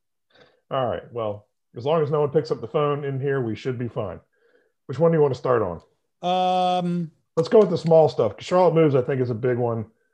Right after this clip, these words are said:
Speaker 1: Let's, let's leave that for last.
Speaker 2: Right.
Speaker 1: Um, and let's start with, let's start with the council, uh, like, governance structure. I think that's a
Speaker 2: Yeah.
Speaker 1: pretty simple one to unpack, at least in terms of, of the decisions that were made.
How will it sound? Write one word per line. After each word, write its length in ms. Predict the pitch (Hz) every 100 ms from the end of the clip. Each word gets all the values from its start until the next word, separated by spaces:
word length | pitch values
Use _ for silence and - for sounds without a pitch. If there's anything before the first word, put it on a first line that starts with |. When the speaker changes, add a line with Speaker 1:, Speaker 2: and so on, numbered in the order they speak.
| _ -
Speaker 1:
Let's, 200 | 131 131 135
let's 200 | 135 143
leave 180 | 147 139
that 200 | 131 131
for 80 |
last. 560 | 113 113 110 104 - _ -
Speaker 2:
Right. 280 | 110 101 98
Speaker 1:
Um, 180 | 92 - _ _ _ _ _ _ _ _ _ _ _ _ _ _ _ -
and 720 | 113 110 107 107 107 104 101 _ _ _ _ _ -
let's 180 | 160 -
start 440 | - 160 143 120
with, 460 | 127 131 127 123 - _ _ _ _ _ _ _ _ _ _ -
let's 120 | 165
start 160 | 208 180
with 60 |
the 60 | 156
council, 520 | 165 147 135 135 127
uh, 340 | 120 117 113 113
like, 160 | 117
governance 380 | 117 127 107 98
structure. 400 | - 85 - - _ _ _ _ _ _
I 40 | 131
think 140 | 139
that's 180 | 139 139
a 40 |
Speaker 2:
Yeah. 40 | 123
Speaker 1:
pretty 200 | 143 123
simple 280 | 151 131 131
one 140 | 127
to 120 | 120
unpack, 520 | 117 131 120 113 - _ _ _ _ 123
at 80 |
least 260 | 131 135 135
in 80 | 110
terms 300 | 127 123 113
of, 180 | 101 117
of 140 | 110
the 60 | 107
decisions 400 | - 139 123 113
that 100 | 104
were 80 |
made. 400 | 107 110 104 98